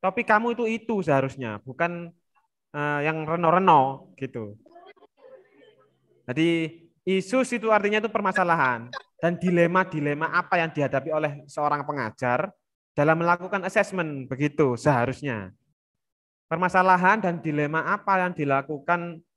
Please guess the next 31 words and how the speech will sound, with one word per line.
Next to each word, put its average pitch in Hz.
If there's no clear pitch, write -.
oleh 151
seorang 151
guru 156
ketika 143
melakukan 143
asesmen 127
di 131
dalam 107
kelas. 101
Gitu 127
yang 120
harus 107
kamu 120
tampilkan 117
itu, 156
topik 139
harusnya 139
seperti 123
itu, 101
bukan, 139
nah, 113
ini, 156
itu, 160
bukan. 131
Harusnya 143
kan 220
baru 180
alternatifnya, 196
solusinya 185
bagaimana, 135
begitu. 104